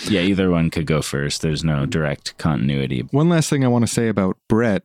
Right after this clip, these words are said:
Speaker 2: before we move on to talking to Brett.
Speaker 1: Oh, this is secret? We're gonna secretly talk about him
Speaker 2: Yeah,
Speaker 1: when
Speaker 2: time to
Speaker 1: he's not
Speaker 2: talk about
Speaker 1: here?
Speaker 2: him behind his back.
Speaker 1: Okay.
Speaker 2: Brett is an angel and a scholar. I love Brett. Smart guy, one of the nicest, best, cool guys. Don't tell him I said that.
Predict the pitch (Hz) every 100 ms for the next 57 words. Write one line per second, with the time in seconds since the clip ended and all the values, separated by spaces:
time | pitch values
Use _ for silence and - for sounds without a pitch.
0 | - 98 110 107 104 104 101 104 101 -
1 | 95 - 107 107 95 95 - 143 123 101
2 | 90 - 87 95 - 90 - 85 120 117
3 | 95 85 82 - 85 90 78 82 78 85
4 | 80 95 92 92 101 98 123 92 - 190
5 | 175 135 131 127 120 117 113 101 107 101
6 | 92 95 90 - - 73 80 65 - -
7 | 110 113 110 101 92 104 107 113 107 101
8 | - - 110 110 123 135 - - - 92
9 | 104 101 117 113 123 - _ - - 123
10 | 123 110 123 131 123 117 110 113 117 127
11 | - 120 - - - _ - 120 - -
12 | - 135 131 123 110 98 90 - - _
13 | _ 110 110 113 104 98 - 90 80 -